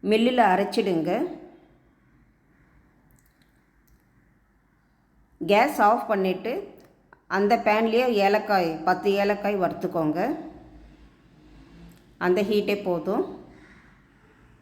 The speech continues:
சிக்ஸ் மந்த் பேபிக்கு எப்படி செய்கிறதுன்னு பார்க்கலாம். ஒரு பவுல்ல ஒரு ஸ்பூன் சத்து மாவு எடுத்துக்கோங்க.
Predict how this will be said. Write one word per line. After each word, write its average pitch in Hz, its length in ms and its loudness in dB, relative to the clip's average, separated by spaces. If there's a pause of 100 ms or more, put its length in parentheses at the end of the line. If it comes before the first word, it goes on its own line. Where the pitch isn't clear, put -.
(1200)
சிக்ஸ் - 360 -2
மந்த் 269 280 2
பேபிக்கு 214 560 4
எப்படி 220 360 2
செய்கிறதுன்னு 190 400 4
பார்க்கலாம். 180 720 0 (1040)
ஒரு 202 180 6
பவுல்ல 214 580 4
ஒரு 202 160 6
ஸ்பூன் 247 560 0 (360)
சத்து 196 340 0
மாவு 196 300 6
எடுத்துக்கோங்க. 175 640 0